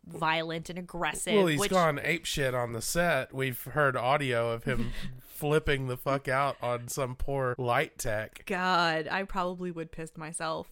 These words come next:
Speaker 1: It's one of those things where you have this illusion of the people that you look up to, and I look up to him as an actor, somebody that you admire for their amazing work that they've done.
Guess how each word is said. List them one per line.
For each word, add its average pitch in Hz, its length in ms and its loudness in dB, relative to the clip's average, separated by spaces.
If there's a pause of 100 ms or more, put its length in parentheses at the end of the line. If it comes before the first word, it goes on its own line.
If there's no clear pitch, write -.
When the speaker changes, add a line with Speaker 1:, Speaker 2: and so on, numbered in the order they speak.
Speaker 1:
It's - 160 -4
one 311 120 0
of 339 60 -2
those 277 180 -2
things 208 340 -2
where 180 320 -2 (300)
you 254 120 -4
have 320 200 2
this 339 180 -2
illusion 196 640 -6
of 180 140 -8
the 180 80 -4
people 190 400 -6
that 170 180 -4
you 175 160 -8
look 170 260 -6
up 160 220 -4
to, 180 360 -4
and 202 120 -2
I 262 120 8
look 269 220 -2
up 208 160 2
to - 80 -8
him 185 240 -4
as 165 260 -6
an 170 140 -8
actor, 170 480 -6 (120)
somebody 214 440 0
that 180 240 -2
you 175 340 -10
admire 165 640 -2
for - 200 -8
their 160 380 -6 (400)
amazing 175 560 -6
work 160 280 -4
that 160 120 -12
they've 156 200 -8
done. 165 380 0